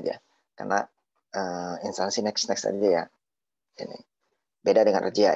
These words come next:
S, kalau Q J S kan dia open source. Dia apa? Gratisan lah ibaratnya. Tapi ada kele-, kelebihannya juga.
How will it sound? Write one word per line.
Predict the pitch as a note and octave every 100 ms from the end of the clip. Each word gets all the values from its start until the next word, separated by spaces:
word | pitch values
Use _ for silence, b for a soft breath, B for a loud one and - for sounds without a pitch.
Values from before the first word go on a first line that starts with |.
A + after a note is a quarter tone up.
| F2+ G#2
S, | -
kalau | - F#2
Q | - F2+
J | F2+
S | F#2+
kan | - F#2+
dia | F#2+ F#2+ -
open | -
source. | F#2+ - G2 - - - _ _ _ _ _ _ _ _ _ _ _ -
Dia | G2+ F#2+ G2 F#2+ F#2+ -
apa? | G2 A2+ - _ _ _ _ _ _ _ _ _ _ -
Gratisan | G#2 G2+ A2 A2 G2+
lah | G2 - - -
ibaratnya. | G2+ - - G1+ - _ _ _ _ _ _ _ _
Tapi | - A#2+ A2
ada | G#2+
kele-, | G2+ G2+ -
kelebihannya | G#2+ G#2 G#2 G2
juga. | F#2 D2+